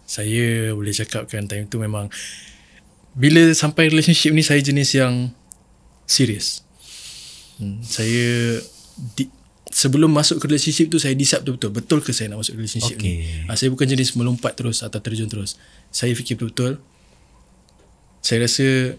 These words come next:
Speaker 1: saya boleh dan saya rasa saya nak serius, baru saya go into
Speaker 2: Go,
Speaker 1: relationship.
Speaker 2: dia ada, okey.
Speaker 1: Hmm. Selagi diri saya rasa macam, "No, I'm not ready," saya rasa macam serius tapi macam tak serius,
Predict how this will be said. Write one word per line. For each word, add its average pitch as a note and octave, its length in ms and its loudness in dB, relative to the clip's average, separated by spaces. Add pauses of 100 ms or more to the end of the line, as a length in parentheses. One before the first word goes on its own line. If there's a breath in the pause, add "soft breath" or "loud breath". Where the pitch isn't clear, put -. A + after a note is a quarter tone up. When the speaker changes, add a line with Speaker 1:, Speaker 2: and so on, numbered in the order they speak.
(300)
Speaker 1:
saya B2+ 280 0
boleh C3 380 0 (480)
dan A2 140 -4
saya A#2 240 -2
rasa B2 100 -2
saya B2 220 0
nak B2+ 160 -2
serius, C#3 400 -2 (480)
baru A#2+ 160 -2
saya G#2+ 480 -6 (160)
go A#2+ 180 -6
into A#2+ 220 -4
Speaker 2:
Go, G#2+ 160 0
Speaker 1:
relationship. G2 420 0
Speaker 2:
dia G2 60 -10
ada, F#2+ 80 -8
okey. A2 160 -4
Speaker 1:
Hmm. F2 120 -6 (440 loud breath)
Selagi D3 480 0
diri C#3+ 320 2
saya D#3 180 2
rasa D#3 220 0
macam, C#3+ 320 0
"No, A#2+ 320 -2
I'm A#2 160 -4
not A#2+ 160 -2
ready," A#2 240 -2
saya A2+ 260 -2
rasa A#2 220 -2
macam A#2 480 -2
serius E3+ 320 6
tapi D3+ 240 0
macam D#3 240 4
tak - 240 -2
serius, D#3+ 400 2